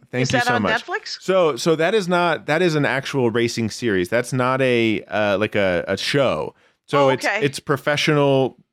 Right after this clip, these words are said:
Speaker 1: drivers who are women, uh, driving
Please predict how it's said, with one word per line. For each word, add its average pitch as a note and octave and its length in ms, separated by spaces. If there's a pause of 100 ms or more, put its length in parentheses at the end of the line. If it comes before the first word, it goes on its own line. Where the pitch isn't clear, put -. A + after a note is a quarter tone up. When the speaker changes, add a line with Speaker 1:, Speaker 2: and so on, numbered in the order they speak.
(120)
Speaker 1:
drivers A#2 540
who A#2+ 160
are A#2 180
women, G2 520 (320)
uh, G2+ 240 (220)
driving A#2 640